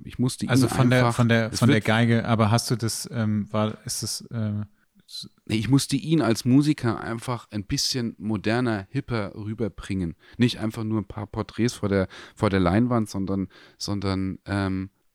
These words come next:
Speaker 1: ich, ja, ich muss, irgendwann werde ich sicherlich mal die Bilder zeigen. Ich meine, das war jetzt kein, äh, kein, kein, äh, explizit komplett außergewöhnlicher Job, aber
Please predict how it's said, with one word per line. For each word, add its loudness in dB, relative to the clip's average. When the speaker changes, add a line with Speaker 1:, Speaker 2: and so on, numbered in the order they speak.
Speaker 1:
ich, -20
ja, -12
ich -8
muss, 2
irgendwann 4
werde 2
ich -6
sicherlich -2
mal 0
die -4
Bilder 0
zeigen. -8
Ich -16
meine, -8
das -10
war -4
jetzt -4
kein, -2
äh, -10
kein, -10
kein, -10
äh, -20
explizit -10
komplett -8
außergewöhnlicher -4
Job, -2
aber -2